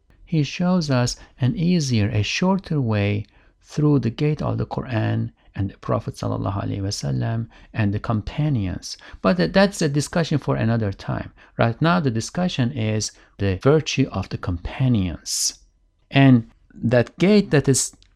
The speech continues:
still open for us through the Quran, that will not take us to the rank that the companions have arrived,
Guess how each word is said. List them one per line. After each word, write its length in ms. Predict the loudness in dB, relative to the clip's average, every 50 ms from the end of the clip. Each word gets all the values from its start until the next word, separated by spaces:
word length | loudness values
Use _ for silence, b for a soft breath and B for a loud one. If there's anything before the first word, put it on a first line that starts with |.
| _ -8
still 400 | -6 -6 -4 4 4 4 4 4 0
open 480 | 0 2 2 2 2 2 2 4 4 4
for 260 | 2 2 2 0 0 -2 -2
us 420 | 6 6 8 8 6 4 0 -4 -8 _ _ _ _ 0
through 200 | 4 8 8 8
the 100 | 8 6
Quran, 720 | 0 0 -4 -4 -4 -2 2 2 4 4 4 2 0 -2 -10 -20 _ -20 -20 -20 _ _ _ -4
that 240 | -2 0 0 0 2
will 160 | 2 2 4
not 400 | 4 4 4 4 4 2 -2 -2
take 260 | -2 0 0 0 0
us 200 | -2 -2 -2 -2
to 100 | -2 -2
the 140 | 0 0 0
rank 260 | 0 0 0 0 -2
that 220 | -2 -4 -4 -4 -6
the 60 | -6
companions 880 | -4 -2 -4 -4 -4 -8 -6 -4 -2 0 2 2 2 2 0 -2 -4
have 200 | -4 -4 -6 -4
arrived, 800 | -4 -4 -4 -2 0 0 0 2 2 0 -2 -4 -6 -10 -18 -20